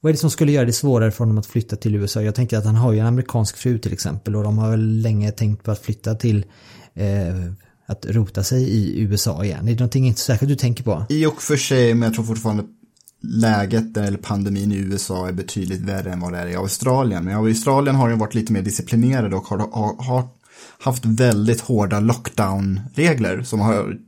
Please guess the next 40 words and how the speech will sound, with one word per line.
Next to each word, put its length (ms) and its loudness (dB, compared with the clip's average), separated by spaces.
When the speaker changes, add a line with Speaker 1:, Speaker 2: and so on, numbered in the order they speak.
Speaker 2:
s-, 200 -8
spelat 280 -2
en 80 2
himla 240 2
massa 220 0
spratt 340 -4
för 380 -6
Supercars-cirkusen. 1400 -2
Så, 220 2
Speaker 1:
Mm. 120 -2
Speaker 2:
ja. 120 -4
Eh, 380 4
i 120 2
alla 160 4
fall 320 2
så, 540 0
Saint 320 0
Pete 260 2
är 40 6
ju 80 6
veckan 400 2
efter 320 0
Bathurst, 840 -2
som 220 -2
är 20 2
en 60 2
annan 460 2
av 160 -4
mina 180 2
favorittävlingar. 1040 0
Så 180 -8
det 60 -8
kommer 160 2
bli 120 0
en 80 4
hektisk 500 -2
vecka 400 0
direkt 440 0
efter 440 -2
då. 280 0